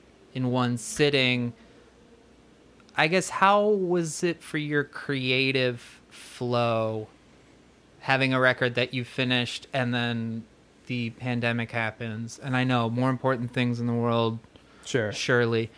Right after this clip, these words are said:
Speaker 1: but, um, you know, not being able to just, like, have the last step complete, did that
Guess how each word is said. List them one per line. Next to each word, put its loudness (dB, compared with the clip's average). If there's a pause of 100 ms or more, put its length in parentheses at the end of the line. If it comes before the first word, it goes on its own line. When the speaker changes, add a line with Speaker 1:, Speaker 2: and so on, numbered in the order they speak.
(300)
Speaker 1:
but, 2 (340)
um, 0 (560)
you 0
know, 0 (1600)
not 4
being 4
able 4
to -4
just, 0
like, 0
have 2
the 0 (260)
last 2
step -2
complete, 0 (200)
did -6
that 4